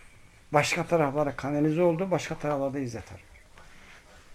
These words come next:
Dünyevi güce sahip devletlerden,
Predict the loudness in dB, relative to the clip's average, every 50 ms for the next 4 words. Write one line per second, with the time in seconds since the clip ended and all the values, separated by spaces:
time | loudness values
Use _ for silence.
0 | -16 -16 -16 -14 -14 -14 -16 -16 -20 -20 -20 -20 -20 -20 -20 -20 -20 -20 -20 -20
1 | -20 -20 -20 -20 -20 -20 -20 -20 -20 -20 -20 -20 -20 -20 -20 -18 -4 2 4 4
2 | 8 8 10 10 10 8 6 4 4 4 2 4 6 4 4 4 4 4 4 6
3 | 6 6 4 2 -2 -12 -20 -10 -2 2 2 4 4 4 2 0 0 0 4 4
4 | 4 4 4 2 0 0 0